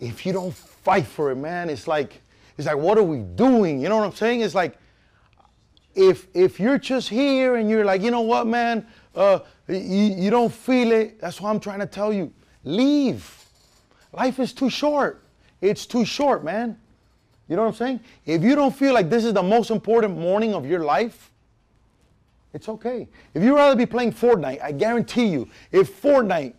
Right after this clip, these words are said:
is more important than being in this room, this is what I would do. Omar, thank you so much, dude. I think in a, in a year, you're gonna run a story on me on how good I am at Fortnite.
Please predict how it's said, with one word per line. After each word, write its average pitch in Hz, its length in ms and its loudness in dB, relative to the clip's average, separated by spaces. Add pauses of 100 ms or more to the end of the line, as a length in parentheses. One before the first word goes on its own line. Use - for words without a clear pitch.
(140)
is 175 160 0
more 220 260 4
important 180 520 0 (520)
than 156 200 0
being 240 220 2
in 233 100 2
this 208 180 -4
room, 254 360 0 (240)
this 170 160 -8
is 214 100 -4
what 202 140 -4
I 196 80 -4
would 175 140 -6
do. 127 180 -4 (360)
Omar, 196 540 0
thank - 440 -4
you 185 100 -2
so 208 400 0
much, 190 340 0
dude. 202 300 -2 (1500)
I 143 120 2
think 214 280 0
in 196 80 2
a, 160 260 -4
in 160 200 -2
a 147 120 -2
year, 190 240 2
you're 175 100 0
gonna 175 180 0
run 180 160 2
a 160 60 -6
story 190 380 2
on 156 140 -2
me 160 80 -4
on 143 200 -6
how 143 180 -2
good 156 260 4
I 160 80 2
am 151 140 -2
at 156 160 -8
Fortnite. 127 360 -8